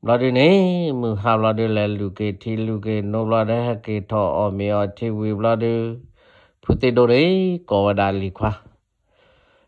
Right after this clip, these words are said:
Lì khoa ơ. Hello, phụ rồi bỏ. Là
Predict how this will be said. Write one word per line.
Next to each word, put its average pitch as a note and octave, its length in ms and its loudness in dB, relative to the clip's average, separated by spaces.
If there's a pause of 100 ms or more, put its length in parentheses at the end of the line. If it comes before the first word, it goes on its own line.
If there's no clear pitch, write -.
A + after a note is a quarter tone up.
Lì A2+ 120 -2
khoa C#3+ 160 4
ơ. F#3+ 360 0 (1600)
Hello, A#2 280 0
phụ B2+ 140 2
rồi A2 60 0
bỏ. G#2+ 200 0 (2000)
Là D#3 140 4